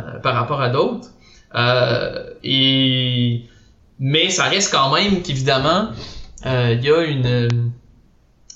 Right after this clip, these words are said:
il y a un équilibre à atteindre. Et c'est sûr qu'au Québec, euh, c'est impensable que, euh, soudainement, on arrête de parler d'histoire française,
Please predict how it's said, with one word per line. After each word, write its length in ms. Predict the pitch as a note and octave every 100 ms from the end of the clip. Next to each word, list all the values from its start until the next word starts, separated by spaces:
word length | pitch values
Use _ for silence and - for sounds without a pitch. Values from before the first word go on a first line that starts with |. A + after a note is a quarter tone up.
| -
il 100 | D3
y 40 | D#3+
a 20 |
un 40 |
équilibre 460 | E3+ E3 F#3 F3 -
à 120 | B2+
atteindre. 380 | B2 C#3 B2 A#2
Et 280 | B2 A#2 A#2 A2+
c'est 160 | A#2+
sûr 240 | A#2 G3+ G3
qu'au 120 | D3+
Québec, 400 | C3+ C3 E3+ -
euh, 100 | B2+
c'est 220 | B2 C3+
impensable 520 | B2 B2+ B2 D#3+ E3 D#3
que, 60 |
euh, 520 | C#3 D3+ C#3+ B2 B2 B2
soudainement, 440 | - C3+ B2+ D#3
on 80 | C#3+
arrête 220 | B2 D3
de 60 | B2+
parler 240 | C3+ C3+
d'histoire 280 | C#3+ - D3+
française, 640 | - B2+ D3 C#3+ - -